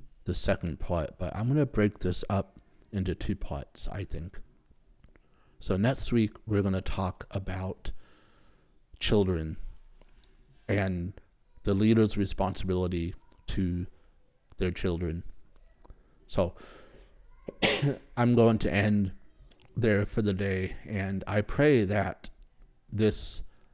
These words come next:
message today spoke to somebody. And I pray that, again, you would go back to these scriptures and you would wrestle with them yourself. And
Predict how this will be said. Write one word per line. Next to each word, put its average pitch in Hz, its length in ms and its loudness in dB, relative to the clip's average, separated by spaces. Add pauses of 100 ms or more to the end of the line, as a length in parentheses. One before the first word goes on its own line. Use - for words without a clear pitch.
(200)
message 107 500 2
today 92 460 -2 (540)
spoke - 580 -2 (280)
to - 100 -4
somebody. 90 580 -4 (1120)
And 92 360 -2
I 101 120 0
pray 110 380 2
that, 95 400 -2 (360)
again, 98 500 0
you 113 300 2
would 117 200 2
go 107 160 0
back 101 340 -4
to 107 140 -2
these 98 180 -2
scriptures - 720 -6 (520)
and 95 220 -2
you 101 180 2
would 117 140 4
wrestle 101 460 0
with 90 180 -2
them 92 380 -6 (360)
yourself. 87 720 -4 (400)
And 92 320 -4